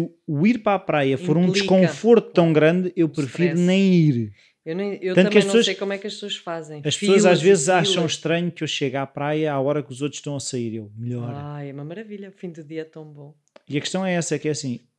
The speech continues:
Speaker 1: e depois, claro que eu não me fico bronzeado e queimadinho. Lá está,
Speaker 2: Ah.
Speaker 1: o meu nome é Rui Branco, não é?
Speaker 2: Exato. <laughs>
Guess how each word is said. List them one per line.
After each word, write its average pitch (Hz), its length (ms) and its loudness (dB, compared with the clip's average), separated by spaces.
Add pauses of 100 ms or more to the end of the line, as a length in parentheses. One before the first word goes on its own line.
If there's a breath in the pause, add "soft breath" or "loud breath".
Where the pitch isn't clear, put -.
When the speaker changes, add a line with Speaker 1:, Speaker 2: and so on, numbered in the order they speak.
(140)
Speaker 1:
e - 60 -20
depois, 139 260 -6
claro 131 320 -6
que - 80 -4
eu 143 40 -2
não 151 180 -2
me 139 40 -2
fico - 360 -8
bronzeado 131 640 -4
e 120 60 -8
queimadinho. 127 600 -8
Lá 233 120 -8
está, 151 140 -2
Speaker 2:
Ah. - 20 0
Speaker 1:
o 151 40 0
meu 202 80 2
nome 226 200 2
é 202 40 6
Rui 156 200 6
Branco, 147 420 0
não 139 100 -8
é? 147 220 -6
Speaker 2:
Exato. 339 420 0
<laughs> 466 460 4